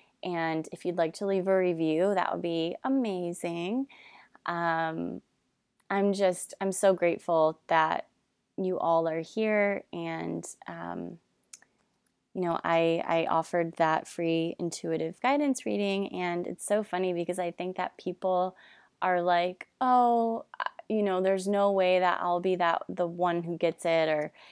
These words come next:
that's just kind of a waste of time," or whatever, but no one's emailed me yet, and it's kind of funny because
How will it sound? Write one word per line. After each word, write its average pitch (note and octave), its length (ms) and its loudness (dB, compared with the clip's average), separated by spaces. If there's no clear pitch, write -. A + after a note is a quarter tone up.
that's F3 260 -2
just F3+ 180 -4
kind F3+ 200 -2
of F3 80 0
a F3 80 6
waste E3 320 0
of E3+ 80 -16
time," D#3+ 480 -2
or D#3 80 -2
whatever, D#3+ 400 0
but - 180 -2
no F#3 200 -2
one's F4 300 2
emailed C#4 440 -2
me - 180 -10
yet, - 380 -12
and A3+ 160 -4
it's A3+ 120 -8
kind D4 220 -2
of E4 80 -8
funny B3+ 460 -2
because F#3+ 640 0